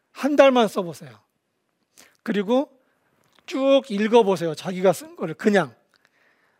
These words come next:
뭐 어떤 인터넷 찾아가지고 무슨 건강 기록하는 법, 뭐 하는 법 이런 거 찾아가지고 거기서 무슨 아이디어를 얻을까 이런 거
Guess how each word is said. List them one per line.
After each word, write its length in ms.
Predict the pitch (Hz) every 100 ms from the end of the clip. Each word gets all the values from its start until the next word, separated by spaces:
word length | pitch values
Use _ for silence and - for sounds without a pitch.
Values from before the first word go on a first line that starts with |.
| _
뭐 260 | 196 214
어떤 500 | 175 185 226 214 196 175 _ -
인터넷 380 | 196 220 226
찾아가지고 920 | 214 254 269 214 190 180 190 196 190 190 _ _
무슨 520 | - 175 208 196 185 180
건강 420 | 175 196 202 196
기록하는 560 | - 180 - 220 185 175
법, 340 | 180 185 180
뭐 140 | 180
하는 180 | 196 208
법 160 | 185 185
이런 160 | 196
거 80 | 190
찾아가지고 640 | 196 247 220 190 175 180 175 - _
거기서 520 | - 190 180 202 190
무슨 340 | 170 175 226 196
아이디어를 340 | 180 185 190
얻을까 300 | 165 175 180
이런 260 | 180 220 214
거 180 | 214